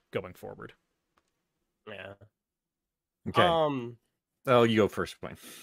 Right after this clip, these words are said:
Speaker 2: Uh, I, actually, you, you go first, Nick. I, I, I feel like I'm, I, I might be the outlier here.
Speaker 3: Uh, well, I don't.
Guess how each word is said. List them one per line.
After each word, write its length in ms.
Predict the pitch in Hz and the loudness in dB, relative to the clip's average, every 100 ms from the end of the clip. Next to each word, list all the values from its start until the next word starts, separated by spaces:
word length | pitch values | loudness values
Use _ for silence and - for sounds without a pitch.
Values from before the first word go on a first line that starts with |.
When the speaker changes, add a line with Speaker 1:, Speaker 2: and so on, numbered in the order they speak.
| - | -4
Speaker 2:
Uh, 260 | 262 294 277 | 0 2 2
I, 220 | 220 233 233 | 0 2 2
actually, 420 | 220 247 220 185 | 0 0 -2 -2
you, 320 | 208 226 233 220 | -6 -6 -8 -6
you 140 | 226 | -4
go 120 | 214 | -4
first, 260 | 190 151 135 | -2 -2 0
Nick. 160 | 120 120 | 0 2
I, 180 | 131 | 0
I, 180 | 123 135 131 | 0 -2 -4
I 60 | |
feel 200 | 135 156 | -4 0
like 140 | 143 131 | 0 2
I'm, 280 | 117 107 - | 0 -2 -4
I, 180 | 120 107 | -4 -2
I 80 | 120 | -2
might 180 | 113 | -2
be 60 | 107 | -2
the 180 | 104 98 | -4 -4
outlier 320 | 95 98 98 | -4 -4 -4
here. 260 | 107 110 127 - _ _ _ _ _ _ _ _ _ - | -4 -4 -6 -14 _ _ _ _ _ _ _ _ _ -2
Speaker 3:
Uh, 200 | 131 123 | 2 4
well, 220 | 120 131 135 | 4 4 4
I 80 | |
don't. 180 | 147 143 | 2 0